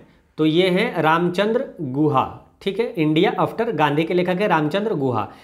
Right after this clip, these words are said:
अच्छा, इसी तरह एक क्वेश्चन पूछा जाता है फ्रंटियर गांधी किसे कहा जाता है, तो फ्रंटियर गांधी या तो सीमांत गांधी, ये खान अब्दुल गफ्फार खान को कहा जाता है। नेक्स्ट क्वेश्चन है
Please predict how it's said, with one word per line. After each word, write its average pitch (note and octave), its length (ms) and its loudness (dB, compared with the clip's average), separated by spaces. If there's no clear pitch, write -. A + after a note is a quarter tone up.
अच्छा, F3+ 160 -2
इसी F#3+ 280 0
तरह A3 180 2
एक A3 140 0
क्वेश्चन G3 300 0
पूछा F3 240 -2
जाता D3+ 220 -2
है A3 180 -6
फ्रंटियर F3+ 500 2
गांधी G3+ 280 0
किसे D#3 240 -2
कहा A#2 140 -4
जाता G#2+ 240 -10
है, A2+ 140 -16
तो - 60 -10
फ्रंटियर D#3 600 0
गांधी F#3+ 420 0
या D3+ 180 2
तो A3 300 -2
सीमांत F#3+ 460 0
गांधी, A#2 380 -4
ये - 460 0
खान E3+ 240 0
अब्दुल F3+ 280 0
गफ्फार D#3 320 0
खान D#3 200 -2
को A3 100 -2
कहा C#3+ 180 -2
जाता A#2+ 260 -4
है। G#2+ 200 -8
नेक्स्ट F3+ 300 -2
क्वेश्चन G#3 300 0
है B3 80 0